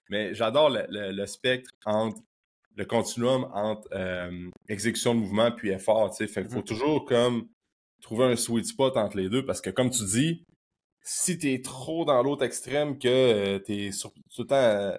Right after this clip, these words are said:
Speaker 1: effort à cent pour cent, si t'es en train de fucking mal, c'est pas mieux. Puis si t'es
Speaker 2: Mhm.
Speaker 1: juste comme, t'as l'exécution parfaite sur un rowing, mais t'as quinze livres, t'as comme pas de charge pantoute, ben là, il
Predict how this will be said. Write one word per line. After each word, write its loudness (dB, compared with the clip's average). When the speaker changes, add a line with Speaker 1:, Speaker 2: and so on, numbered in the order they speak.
Speaker 1:
effort 4
à 2
cent 2
pour -8
cent, 2
si -10
t'es -6
en -6
train -6
de -10
fucking -2
mal, 0
c'est -14
pas -8
mieux. 0
Puis -12
si -6
t'es 0
Speaker 2:
Mhm. 4
Speaker 1:
juste -2
comme, 2
t'as 2
l'exécution 0
parfaite -2
sur -6
un -4
rowing, 0
mais -4
t'as -8
quinze -2
livres, -4
t'as -8
comme -6
pas -12
de -12
charge -2
pantoute, -6
ben -8
là, 4
il -6